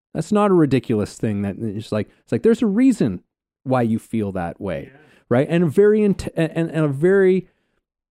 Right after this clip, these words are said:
Speaker 1: reasonable, again, sensible reason why you, you feel that way and, and you're having this reaction to this thing. Let's, let, let's,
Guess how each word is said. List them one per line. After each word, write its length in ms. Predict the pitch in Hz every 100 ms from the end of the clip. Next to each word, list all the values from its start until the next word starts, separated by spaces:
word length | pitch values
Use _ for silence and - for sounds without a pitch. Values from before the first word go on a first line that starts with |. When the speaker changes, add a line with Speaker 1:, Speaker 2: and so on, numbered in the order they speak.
| _
Speaker 1:
reasonable, 880 | - 127 170 165 190 175 185 180 175 _ _ _ _ _ _
again, 280 | 135 143 135
sensible 840 | - 175 185 180 175 170 165 151
reason 720 | 165 143 190 202 123 113 98 - _
why 460 | 120 123 120 113 - _ -
you, 220 | 127 113
you 120 | 127 113
feel 320 | - 123 104
that 260 | 101 92
way 220 | 101 87 87
and, 280 | 107 104
and 220 | 107 107 104
you're 100 | 104
having 400 | - 120 104 104
this 200 | 104 -
reaction 680 | 104 101 95 - 98 95 - _ -
to 80 | 110
this 240 | 98 -
thing. 300 | - 107 98 - _ _ _
Let's, 240 | 214 208 -
let, 220 | 175 175 -
let's, 260 | 185 -